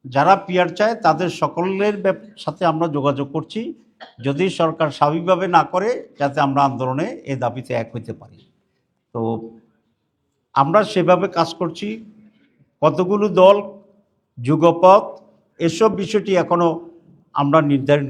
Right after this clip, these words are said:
করিনি। যারাই এখন ইতিমধ্যেই এই নিয়ে কর্মসূচিতে একমত হয়েছেন, আমরা তারা, তাদের মতো করে প্রত্যেকে তার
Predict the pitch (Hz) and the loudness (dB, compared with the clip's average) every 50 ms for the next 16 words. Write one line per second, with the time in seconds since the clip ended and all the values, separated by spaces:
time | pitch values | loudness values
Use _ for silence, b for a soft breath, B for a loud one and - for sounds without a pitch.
0 | 135 - 123 127 143 147 170 214 294 - - _ _ _ _ _ _ _ _ 127 | -8 -8 -6 -6 -4 -4 -4 -4 -6 -10 -16 _ _ _ _ _ _ _ _ -6
1 | 110 135 143 156 185 214 226 214 208 - 208 208 202 185 151 160 180 165 170 165 | -2 0 2 4 4 4 6 4 2 2 2 0 0 -2 -4 -2 -2 0 0 -2
2 | 156 180 196 202 208 214 - - - _ _ _ _ _ _ _ - 165 170 170 | 0 0 0 0 0 -6 -12 -18 -20 _ _ _ _ _ _ _ 0 2 2 4
3 | 170 170 170 170 170 156 151 143 156 165 160 165 180 190 165 190 185 165 160 - | 4 2 2 0 0 0 -2 0 0 -2 -2 -2 -6 -6 -2 -2 -2 -2 -2 -4
4 | 165 165 165 - 170 196 196 196 - - 220 214 214 _ _ - - - - _ | -6 -6 -4 -2 0 0 0 -2 -4 -8 -8 -8 -8 _ _ -20 -20 -20 -20 _
5 | _ _ - - 139 139 151 160 151 151 151 143 156 165 170 170 - _ _ _ | _ _ -8 -6 -2 2 2 2 2 2 2 4 6 4 4 2 -2 _ _ _
6 | _ _ _ _ _ _ - 147 151 170 214 220 214 208 202 156 180 131 - 160 | _ _ _ _ _ _ -2 -2 2 4 4 4 4 2 2 2 -2 -2 -2 0
7 | 143 139 139 156 147 147 - 175 165 185 - - 151 143 | 0 0 -2 -4 -8 -6 -6 -4 -4 -4 0 2 2 2